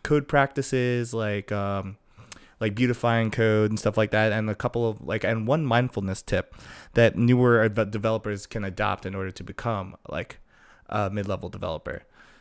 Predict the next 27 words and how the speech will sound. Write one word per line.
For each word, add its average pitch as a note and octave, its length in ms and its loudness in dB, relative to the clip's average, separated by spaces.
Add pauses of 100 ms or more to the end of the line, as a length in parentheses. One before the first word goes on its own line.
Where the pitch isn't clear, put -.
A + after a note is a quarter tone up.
(140)
So - 140 2
Paul F#3 260 4
definitely E3 280 2
touches C3+ 300 2
on C3+ 100 2
a B2 60 0
lot A2 180 4
of A#2+ 120 0
things A2+ 340 -2
that A2+ 180 2
lead A2+ 240 -2
to A2 100 -6
more G#2 200 -4
performant G#2+ 640 -6
code, A2 420 -2 (400)
but, A#2 440 2
like, A#2 160 2
as A#2+ 200 2
if A#2+ 80 0
we've A#2+ 200 0
talked A2 260 0
about G#2 400 -4
in, G#2+ 140 -4
like, G2+ 180 -6
other G2+ 240 -4
episodes, G2 720 -6
what G#2+ 400 -6